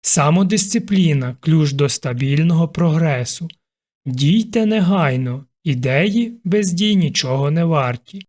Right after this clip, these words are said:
Навчайтесь постійно, інвестуйте в себе щодня.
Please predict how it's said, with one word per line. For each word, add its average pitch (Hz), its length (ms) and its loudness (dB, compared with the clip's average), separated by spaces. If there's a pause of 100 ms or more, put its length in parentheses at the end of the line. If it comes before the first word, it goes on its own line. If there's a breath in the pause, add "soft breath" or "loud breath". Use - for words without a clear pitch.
Навчайтесь 160 720 0
постійно, 160 760 2
інвестуйте 147 760 0
в - 80 -2
себе 143 380 0
щодня. 170 680 0